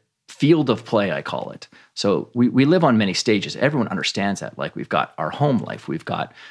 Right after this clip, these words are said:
um, you know, our family life with our parents or whatever, or we've got our friends and we have our work and we've got our, uh, our, our sport or our hobby self. And of course, there's aspects of our personalities that are coming out differently, that are being magnified in each one of those areas.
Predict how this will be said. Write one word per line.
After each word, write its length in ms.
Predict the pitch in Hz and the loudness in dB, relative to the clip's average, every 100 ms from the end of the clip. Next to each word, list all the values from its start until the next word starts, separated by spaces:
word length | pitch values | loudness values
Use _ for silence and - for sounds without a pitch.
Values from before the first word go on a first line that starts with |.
| - - | -18 -6
um, 440 | 80 78 76 - - | -2 -2 -4 -8 -8
you 80 | - | -6
know, 220 | 76 - - | -6 -6 -4
our 100 | 92 | 0
family 280 | 113 110 113 | 2 2 2
life 200 | 104 110 | 2 2
with 100 | 107 | 0
our 100 | 101 | 2
parents 460 | 143 131 87 - | 2 0 0 -4
or 60 | 82 | -6
whatever, 380 | 85 82 80 - | -8 -6 -6 -4
or 180 | 98 90 | -4 -4
we've 180 | 92 | -4
got 240 | - 87 - | -2 -2 -2
our 80 | 101 | -4
friends 400 | - 165 117 90 | 0 0 0 -4
and 80 | 85 | -6
we 60 | |
have 220 | 78 78 78 | -4 -2 -2
our 120 | 101 | -2
work 320 | 131 147 110 | 0 0 0
and 100 | 90 | -4
we've 140 | 80 - | -6 -2
got 260 | 76 78 - - - | -4 -4 -10 -20 -6
our, 280 | 92 87 85 - _ | 0 0 0 -8 _
uh, 300 | 85 85 82 - | -10 -8 -8 -8
our, 260 | 92 85 87 | -6 -6 -4
our 140 | 107 - | -2 0
sport 400 | - - 131 117 | -2 0 0 2
or 100 | 90 | 0
our 80 | 87 | 0
hobby 320 | - 139 117 | 0 0 0
self. 340 | - - - - - - | -2 -6 -10 -16 -14 -2
And 100 | 143 | 0
of 80 | - | 0
course, 220 | 170 156 | 0 0
there's 140 | 107 - | 0 -2
aspects 420 | 110 - 110 110 | -4 -2 -2 -2
of 80 | 101 | 0
our 80 | 95 | -2
personalities 600 | - 101 - 98 101 90 | -2 -6 -2 0 0 -2
that 80 | 87 | -6
are 60 | 90 | -6
coming 320 | - 98 90 | -2 0 0
out 260 | 80 - - _ - 107 | -2 -4 -12 _ -12 -4
differently, 580 | 107 151 - 131 90 76 | 0 0 2 -2 -2 -8
that 120 | 78 | -6
are 40 | 90 | -4
being 240 | 98 95 | 0 2
magnified 680 | 98 107 113 104 90 78 95 | 2 2 2 0 -2 -4 -4
in 100 | 98 | -4
each 220 | 110 104 - | -4 -2 -4
one 140 | 90 | -4
of 80 | 78 | -4
those 220 | 73 78 | -8 -4
areas. 500 | 113 123 - - | -2 -2 -4 -8